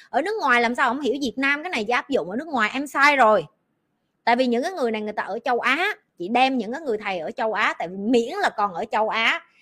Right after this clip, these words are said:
em vẫn giống nhau à. Thầy của chị cũng là người trọng gia đình, cũng là người trọng tình nghĩa, họ cũng như tụi mày thôi.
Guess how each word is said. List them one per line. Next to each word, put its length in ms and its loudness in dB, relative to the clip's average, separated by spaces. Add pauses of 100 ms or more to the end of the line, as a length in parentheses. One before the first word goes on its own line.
(200)
em 300 0
vẫn 240 -4
giống 240 0
nhau 280 2
à. 220 2
Thầy 240 -2
của 180 -4
chị 180 -8
cũng 160 -10
là 60 -10
người 180 -10
trọng 260 -10
gia 100 -4
đình, 300 -6
cũng 160 -10
là 80 -10
người 140 -8
trọng 220 -10
tình 180 -10
nghĩa, 180 -8
họ 200 -4
cũng 180 -6
như 120 -2
tụi 180 -8
mày 160 -4
thôi. 420 8